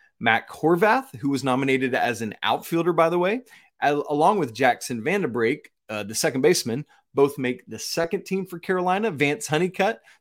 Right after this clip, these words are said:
not only is the defensive player of the year, but lands on the third team All A C C. And then Casey Cook,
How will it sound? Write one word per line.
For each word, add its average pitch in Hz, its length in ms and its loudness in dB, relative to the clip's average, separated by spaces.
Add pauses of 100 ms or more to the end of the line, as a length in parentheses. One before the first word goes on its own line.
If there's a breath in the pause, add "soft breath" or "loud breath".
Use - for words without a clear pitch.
not 139 120 2
only 202 160 4
is 135 120 -2
the 131 80 -6
defensive 151 460 -6
player 160 280 -2
of 143 100 -2
the 131 80 -4
year, 135 160 0
but 113 260 -6
lands 127 440 -2
on 110 220 -2
the 104 160 -8 (120)
third 143 300 0
team 123 380 -4 (320)
All 123 260 4
A 117 140 -2
C 117 180 -6
C. 262 240 -2
And 349 100 -4
then 285 140 -4
Casey 247 400 0
Cook, - 400 -2